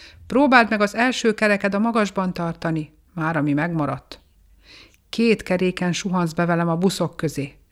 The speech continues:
Szép kis móka, nem igaz? Sítanóra karácsonyra", nevetett. "Ez az én ajándékom, barátom." Megérkeztek a város szélén álló hatalmas garázshoz,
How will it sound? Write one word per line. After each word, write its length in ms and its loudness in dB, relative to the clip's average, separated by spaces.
Szép 360 -2
kis 220 -2
móka, 360 -4
nem 180 0
igaz? 360 0
Sítanóra 800 0
karácsonyra", 800 -2
nevetett. 640 -10
"Ez 200 -2
az 220 -2
én 180 4
ajándékom, 800 -2
barátom." 600 -8
Megérkeztek 800 -2
a 40 -2
város 360 -4
szélén 440 -2
álló 240 -6
hatalmas 580 -6
garázshoz, 760 -8